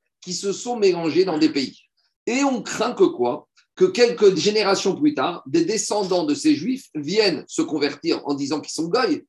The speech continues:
mais en fait, ils connaissent pas tellement leur filiation. Et en fait, en remontant quelques générations, on se rend compte qu'en fait, c'est des descendants de personnes juives, mais qui sont devenus des mamzerim. Donc, devant cette suspicion, Chagai, il a dit, il y a des régions où on sait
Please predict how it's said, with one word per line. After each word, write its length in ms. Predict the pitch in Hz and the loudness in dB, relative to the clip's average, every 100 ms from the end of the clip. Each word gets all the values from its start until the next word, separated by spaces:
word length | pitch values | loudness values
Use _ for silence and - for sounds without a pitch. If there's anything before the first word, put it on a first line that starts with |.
| _ _ - | _ _ -4
mais 140 | 170 | -2
en 100 | 190 | -2
fait, 340 | 185 240 220 - | -4 0 0 0
ils 80 | 170 | -2
connaissent 300 | 185 180 - | -2 -2 -4
pas 120 | 233 | -4
tellement 300 | 214 196 185 | -4 -2 -2
leur 140 | 160 | -4
filiation. 520 | - 160 143 - 135 - _ _ - | -6 -4 -4 -6 -14 -16 _ _ -6
Et 100 | 175 | -4
en 100 | 185 | -2
fait, 380 | 220 214 208 - | 0 -2 -2 -6
en 120 | 165 | -2
remontant 500 | 170 190 196 - 180 165 | 4 4 4 0 -2 -2
quelques 260 | 175 175 | -2 0
générations, 480 | 175 175 156 151 220 | 0 0 -2 -2 -6
on 20 | |
se 100 | 196 | -6
rend 100 | 165 | -8
compte 200 | 160 208 | -8 -8
qu'en 120 | 160 | -6
fait, 140 | 170 202 | -4 -4
c'est 120 | 160 | 2
des 180 | 160 147 156 151 | 4 4 2 2
descendants 600 | 180 - 165 160 135 - | 0 0 0 0 -2 -6
de 140 | 127 | -4
personnes 420 | 143 147 - 135 127 | -2 -2 0 -2 -2
juives, 320 | 117 202 - _ _ _ - | -8 -10 -12 _ _ _ -6
mais 220 | 175 240 | -2 -2
qui 120 | - 220 | -4 -6
sont 180 | 214 | -4
devenus 320 | 202 185 208 208 | 2 2 2 2
des 100 | 185 | 4
mamzerim. 520 | 165 156 143 113 - _ _ _ _ | 4 2 0 0 -8 _ _ _ _
Donc, 240 | 131 170 | 2 2
devant 300 | 139 160 208 | 4 4 4
cette 220 | 302 294 - | 2 0 -2
suspicion, 720 | 220 - 160 147 127 127 - _ _ - | -10 -10 -10 -6 -4 -6 -12 _ _ -16
Chagai, 460 | - 143 139 233 277 | -2 -2 2 2 2
il 160 | 247 | 0
a 100 | 190 | -2
dit, 100 | 165 | -2
il 60 | 226 | -4
y 60 | |
a 60 | 180 | -2
des 100 | 190 | 0
régions 460 | 190 190 - 170 - _ _ - | 0 0 -4 -8 -10 _ _ -6
où 180 | 240 294 | 2 2
on 140 | 285 | 2
sait 480 | 277 269 233 156 | -2 -4 -2 -2